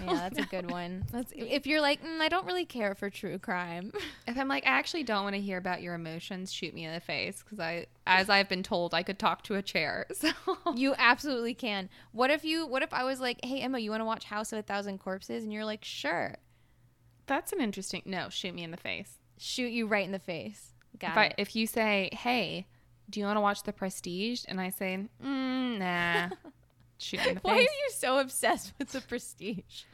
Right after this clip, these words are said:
Speaker 1: <laughs> You're so obsessed
Speaker 2: It's
Speaker 1: with
Speaker 2: got
Speaker 1: that
Speaker 2: twists
Speaker 1: movie.
Speaker 2: and turns and hot men. <laughs> What, what else
Speaker 1: Well,
Speaker 2: can
Speaker 1: it
Speaker 2: you want?
Speaker 1: does. You know what? It does.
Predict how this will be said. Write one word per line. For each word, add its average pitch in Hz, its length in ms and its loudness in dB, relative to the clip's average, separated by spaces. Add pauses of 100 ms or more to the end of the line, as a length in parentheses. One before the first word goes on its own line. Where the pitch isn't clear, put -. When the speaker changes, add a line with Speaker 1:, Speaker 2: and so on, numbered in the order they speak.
(120)
Speaker 1:
<laughs> 539 380 0
You're 415 140 2
so 277 320 0
obsessed 269 300 -2
Speaker 2:
It's - 100 0
Speaker 1:
with 285 60 10
Speaker 2:
got 240 60 8
Speaker 1:
that 196 100 2
Speaker 2:
twists 254 400 8
Speaker 1:
movie. 254 120 6
Speaker 2:
and 247 80 2
turns 247 500 4
and 202 120 2
hot 254 300 6
men. 202 500 2
<laughs> - 40 -16
What, 233 260 2
what 339 360 -2
else 277 140 0
Speaker 1:
Well, 294 100 -4
Speaker 2:
can 294 100 2
Speaker 1:
it - 40 10
Speaker 2:
you 427 100 4
want? 381 380 12
Speaker 1:
does. - 100 -2
You 285 120 2
know 294 180 6
what? 349 220 2
It 254 180 0
does. 226 380 4